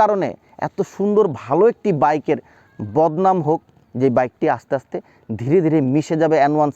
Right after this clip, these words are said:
সিক্সটির মতো। কারণ এন ওয়ান সিক্সটি বাইকটি এখনও চলছে, but ওইটা প্রথমে যখন ক্রয় করি, ওইটার পার্টস না পাওয়ার কারণে আমি কি পরিমাণ নাকানি চুবানি খেয়েছি, সেটা নিয়ে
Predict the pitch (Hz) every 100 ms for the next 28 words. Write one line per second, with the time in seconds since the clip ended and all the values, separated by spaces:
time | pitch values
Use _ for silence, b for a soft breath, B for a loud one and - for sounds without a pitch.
0 | - 185 _ - 185 180 - 104 b b
1 | b - 175 185 151 - 180 196 190 -
2 | 202 185 - 165 160 - 165 165 170 165
3 | - 190 - 127 120 143 135 139 147 131
4 | - - 185 180 170 160 - 151 160 165
5 | 147 143 113 _ b b b b - 160
6 | - - 156 185 180 - 143 151 175 175
7 | 170 - 165 160 127 - b b - 156
8 | 156 - 226 - 240 233 226 202 127 120
9 | 151 220 226 208 - 185 185 170 - 180
10 | - 139 156 160 156 160